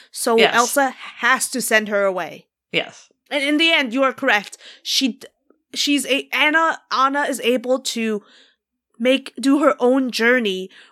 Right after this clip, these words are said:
Speaker 1: which is devastating. <laughs>
Speaker 2: Yeah.
Speaker 1: It's, it is so rough. She loses Olaf, and then she loses, um, well, I guess she loses them at the same time, basically.
Speaker 2: Yeah.
Speaker 1: 'Cause they're so tied together.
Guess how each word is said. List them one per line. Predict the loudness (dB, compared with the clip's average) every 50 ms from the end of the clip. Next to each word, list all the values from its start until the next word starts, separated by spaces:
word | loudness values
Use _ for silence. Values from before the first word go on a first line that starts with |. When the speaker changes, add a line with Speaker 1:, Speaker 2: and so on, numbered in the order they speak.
| _
Speaker 1:
which | 0 0 0 0 -4 -10 _ _ _ _ _ 0
is | 0 0 0 -2
devastating. | -4 0 2 2 4 4 2 2 2 2 0 0 0 2 2 2 0 0 0 0 0 0 -2 -8 -10 -6
<laughs> | -2 2
Speaker 2:
Yeah. | 4 4 6 6 6 8
Speaker 1:
It's, | 8 8 6 4 2 -2 -4 -8 -16 -20 -20 -20 -20 -20 -20 -12 _
it | -2 0 0
is | 0 0 -2 -4 -6 -6 -2
so | -2 0 2 2 2 2 2 2 2
rough. | 2 2 2 0 -2 -6 -12 -20 -20 -20 -20 _ _ _ _ _ _ _ _ _ _ _
She | -10 -4 0 2 2
loses | 4 2 2 2 0 -2 -2 -2 0
Olaf, | 2 2 4 4 4 4 4 4 2 0 -2 -2
and | -2 -2
then | 0 0 -2 0
she | 0 0 0 2
loses, | 2 0 0 0 0 0 -2 -2 -2 -4 -6 -8 -10 _ 0
um, | 2 4 4 4 2 0 -4 -8 -10 -12 -14 -16 -20 _ _ _ _ _ _ _ _ _ _ -2
well, | 2 2 4 4
I | 4 4
guess | 4 2 2
she | 2 2 2 2
loses | 4 2 2 0 0 0
them | 0 2 2
at | 0 0
the | 0 -2 0
same | 2 2 2 2
time, | 2 2 2 2 2
basically. | 0 -2 -4 -4 -8 -8 -8 -10 -10 -10 -8 -4
Speaker 2:
Yeah. | 0 2 4 4 4 2 0 -4 -8 -16 -20 _ _ _ -8 -4
Speaker 1:
'Cause | -2 0 2
they're | 0 0
so | 2 2 0
tied | 0 0 0 0 0 0 -2
together. | -2 0 0 0 0 0 -4 -8 -8